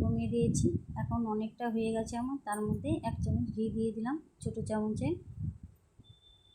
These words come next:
তার মধ্যে একটু গরম মশলাও দিয়ে দিব। ঘি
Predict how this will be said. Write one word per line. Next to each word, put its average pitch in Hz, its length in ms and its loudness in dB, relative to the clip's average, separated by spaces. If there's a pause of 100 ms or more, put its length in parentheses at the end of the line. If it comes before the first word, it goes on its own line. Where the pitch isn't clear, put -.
(360)
তার 214 200 0
মধ্যে 214 260 -2
একটু - 200 -6 (360)
গরম 214 240 4
মশলাও 220 440 0
দিয়ে 226 220 4
দিব। 220 120 4 (1120)
ঘি 226 120 -2